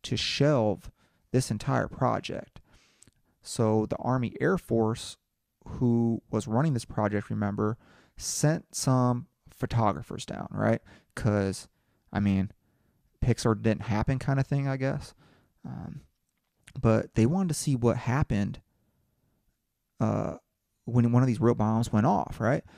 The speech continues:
So Pfizer, who had just completed this small device,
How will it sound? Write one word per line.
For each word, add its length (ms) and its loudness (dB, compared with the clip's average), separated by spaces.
So 220 0
Pfizer, 640 -2
who 520 2
had 400 -2
just 240 -2
completed 640 -4
this 140 -2
small 320 -6
device, 640 -4